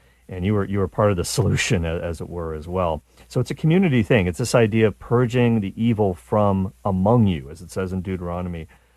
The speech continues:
seventeen, verse seventeen, the purity of God's people. And by the way, this is, this is no less true in the church age as well. We, we, we can't forget in the Acts of the Apostles,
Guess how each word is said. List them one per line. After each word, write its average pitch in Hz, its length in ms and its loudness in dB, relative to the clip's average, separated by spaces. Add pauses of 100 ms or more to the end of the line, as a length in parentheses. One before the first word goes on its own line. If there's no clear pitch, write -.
(120)
seventeen, 98 800 0 (500)
verse 98 200 -6
seventeen, 101 440 0
the 85 80 -4
purity 117 340 -2
of 101 100 0
God's 101 300 2
people. 117 300 0
And 113 100 0
by 220 80 4
the 262 80 2
way, 185 160 4
this 196 180 -2
is, 233 200 -10 (1160)
this 135 120 -6
is 147 140 -4
no 151 160 4
less 151 200 4
true 131 360 4
in 117 180 2
the 104 80 2
church - 520 -6
age 87 280 -8
as 85 120 -12
well. 107 280 0
We, 87 120 -6
we, 98 280 -8
we 101 120 -10
can't 131 360 -4
forget 107 420 0
in 87 80 -2
the 90 140 -2
Acts 101 240 -4
of - 40 -14
the 107 60 -2
Apostles, 101 540 -4